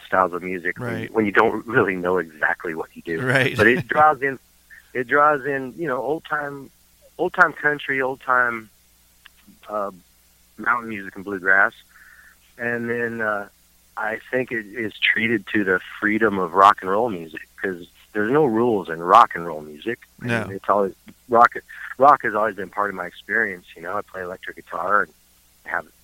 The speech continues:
Speaker 1: for, you know, since I started. Um, and so I, yeah, I treat these, uh, traditional styles of music to a freer, uh,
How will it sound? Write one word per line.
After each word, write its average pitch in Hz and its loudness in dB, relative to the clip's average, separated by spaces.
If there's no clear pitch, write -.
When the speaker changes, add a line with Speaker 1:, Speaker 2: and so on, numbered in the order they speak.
Speaker 1:
for, 85 -12
you 95 -18
know, 80 -16
since - -18
I 87 -14
started. 101 8
Um, 90 -4
and 104 2
so 151 8
I, 143 8
yeah, 143 4
I 104 2
treat - -8
these, 117 -10
uh, 101 2
traditional 117 0
styles 95 0
of 92 -6
music 85 -8
to 98 -2
a 90 -2
freer, 95 4
uh, 90 -2